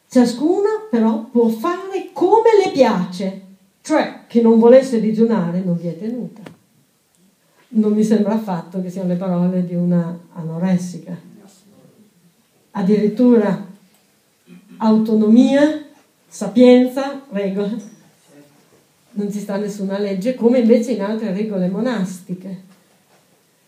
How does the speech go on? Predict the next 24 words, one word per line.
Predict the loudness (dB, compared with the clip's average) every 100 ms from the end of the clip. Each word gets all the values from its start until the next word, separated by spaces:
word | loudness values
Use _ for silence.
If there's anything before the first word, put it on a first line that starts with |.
| _ _ _
Ecco, | -18 -16
di | -12 -8
che | -6
cosa | -4 -2 0 -2
potessero | -2 0 0 0 -4
nutrirsi? | -4 -2 -2 -2 -4 -6
Certo, | -6 -4 -6
ci | -10
stava | -10 -10 -8 -6
l'orto, | -2 0 -2 -2 -4 -4 -10 _ _ _ _ _ _ _ _ _ _ _ _ _ _ _
verdure, | -4 -2 2 2 2 2 0 -6 -16 -20 _ _ _ _ _ _
poi | -4 -4 -6 -14 -20 -20 -20 -10
non | -8 -6
so | -8 -10
se | -12
potessero | -8 -6 -4 -2
avere | 0 0 0
delle | -4 -6
galline, | -6 -4 0 0 0
delle | -2 -2 -2
uova, | -2 -2 -2 -2
il | -4 -4
latte. | -4 -6 -10 -14 -16 -16 -20 -20 -20 -20 -20 -10
Ehm, | -2 0 0 -2 -6 -12